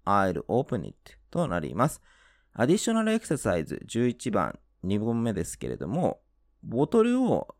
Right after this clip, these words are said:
誰かが開けることができなくって、ああ、私が開けてあげるよ。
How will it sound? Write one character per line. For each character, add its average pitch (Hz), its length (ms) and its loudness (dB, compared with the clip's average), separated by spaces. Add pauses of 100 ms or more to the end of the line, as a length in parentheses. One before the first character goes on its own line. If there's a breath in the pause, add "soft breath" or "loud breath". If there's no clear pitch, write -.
(140)
誰 170 180 4
か 113 80 2
が 95 60 6
開 90 100 4
け 135 120 2
る 156 60 0
こ 202 120 -4
と 170 80 -4
が 131 80 0
で 226 100 0
き - 100 -6
な 139 120 -4
く - 120 -4
っ - 20 -10
て、 127 260 -2
あ 147 220 4
あ、 127 40 2
私 151 280 0
が 143 80 2
開 143 80 -2
け 151 80 0
て 147 60 0
あ 147 60 0
げ 147 120 -4
る 165 80 -2
よ。 117 260 2